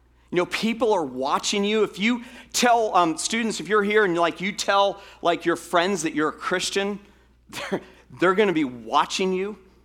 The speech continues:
They're gonna be watching what you do. You see, like, obedience to what God tells us to do in our life doesn't have as much to do with just following a list of rules as it does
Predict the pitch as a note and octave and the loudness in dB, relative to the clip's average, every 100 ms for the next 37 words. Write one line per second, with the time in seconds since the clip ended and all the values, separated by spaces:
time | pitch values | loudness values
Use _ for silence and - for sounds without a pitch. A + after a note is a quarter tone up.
0 | _ _ _ C3+ F3+ F3 D3 C3 D3+ - | _ _ _ -2 0 2 2 0 -2 -2
1 | D#3 C#3+ C#3 A#2 F#2+ B2+ D#3+ G3 - _ | -2 -2 -4 -8 -8 -8 -8 -10 -14 _
2 | _ _ _ _ _ _ _ _ _ _ | _ _ _ _ _ _ _ _ _ _
3 | - B2+ D#3 C#3 B2 - - B2+ C3+ A#2+ | -14 -8 -6 -6 -10 -20 -10 -8 -6 -4
4 | C#3+ D3+ F#3+ D#3+ - C#3+ A#2+ C#3 D3 - | -2 0 0 -4 -6 -8 -4 0 0 0
5 | D#3+ D3 C3 C#3 D#3 C#3+ A#2+ C3 D3+ - | -4 -4 -8 -8 -4 -4 -2 0 -2 -4
6 | - - D3+ C#3+ D3 D3+ C3+ C3+ C#3+ - | -14 -8 -6 -6 -4 -2 -2 -2 -4 -4
7 | C3 A2+ C#3+ C3+ - C3 - C#3+ D3+ D3+ | -10 -4 -4 -4 -6 -12 -8 -6 -4 -2
8 | C3 A#2+ D3 - A2 B2 F#3+ G3 A#2 G#2+ | -4 -4 -6 -8 -8 -4 -2 -2 -6 -8
9 | B2 D3 C3+ - | -4 -4 -4 -6